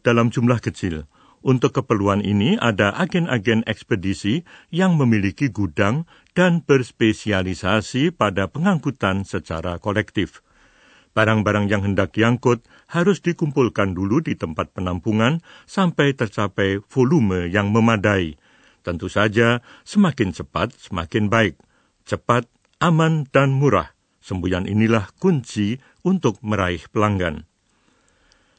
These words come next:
Kerjasama antara Vera Kummer dan agen ekspedisi Himmelfahrt berawal setelah tirai besi runtuh dan sesudah reformasi perekonomian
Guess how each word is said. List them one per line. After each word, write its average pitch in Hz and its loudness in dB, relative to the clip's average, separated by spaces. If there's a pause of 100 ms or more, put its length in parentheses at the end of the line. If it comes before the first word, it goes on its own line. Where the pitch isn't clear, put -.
(140)
Kerjasama 170 2
antara 107 2
Vera 101 0
Kummer 110 0
dan 104 0
agen 95 0
ekspedisi 95 -4
Himmelfahrt 127 0 (320)
berawal 110 2
setelah 101 -2
tirai 156 2
besi 101 -2
runtuh 127 0 (400)
dan 196 2
sesudah 131 -2
reformasi 117 0
perekonomian 110 0